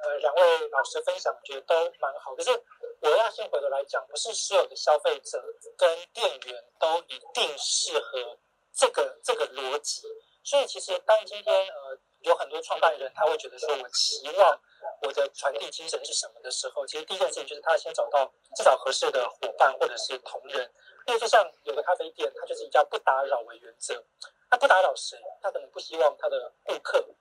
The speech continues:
被打扰。呃，我记得几年前有一个不太好的经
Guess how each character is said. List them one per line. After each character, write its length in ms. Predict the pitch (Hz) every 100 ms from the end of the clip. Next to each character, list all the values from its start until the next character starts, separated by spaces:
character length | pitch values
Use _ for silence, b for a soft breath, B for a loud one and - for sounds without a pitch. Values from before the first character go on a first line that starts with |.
| -
被 120 | -
打 120 | - 110
扰。 100 | - - b b b _
呃， 220 | 160 151 151
我 80 | -
记 180 | - -
得 160 | 170
几 100 | 151 131
年 160 | -
前 180 | - 151
有 80 | 131
一 60 | 131
个 220 | 165 143
不 140 | - -
太 200 | - 226
好 180 | 131
的 80 | 113
经 180 | - 147